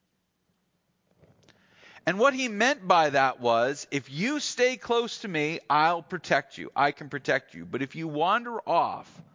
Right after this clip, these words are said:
my security doesn't, it's not a force field. It doesn't extend to you.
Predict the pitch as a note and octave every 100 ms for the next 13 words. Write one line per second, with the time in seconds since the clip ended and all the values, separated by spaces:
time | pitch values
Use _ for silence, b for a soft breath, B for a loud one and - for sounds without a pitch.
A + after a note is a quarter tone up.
0 | b b b b _ _ D3 E3+ - F3+
1 | A3+ B3 A3+ D#3 F3 F3 D#3 - G3 G3+
2 | - G3 G#3 - - F#2 E2+ B2 D3 E3
3 | F3+ - - F3+ F#3 E3+ D#3 A#2 D2+